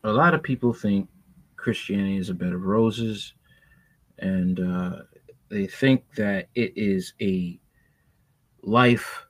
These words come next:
that, um, that doesn't have any hardships in it, or you don't have to give up things, or you don't have to, um, endure.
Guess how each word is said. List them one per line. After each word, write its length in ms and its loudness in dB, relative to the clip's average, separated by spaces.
that, 320 2
um, 460 0
that 320 -6
doesn't 400 0
have 600 0
any 460 0
hardships 680 -4
in 80 -10
it, 140 -16
or 180 -6
you 160 -2
don't 240 0
have 220 -2
to 100 -10
give 200 -2
up 180 -2
things, 340 -8
or 80 -8
you 140 -4
don't 280 0
have 300 -2
to, 300 -4
um, 300 -6
endure. 580 -2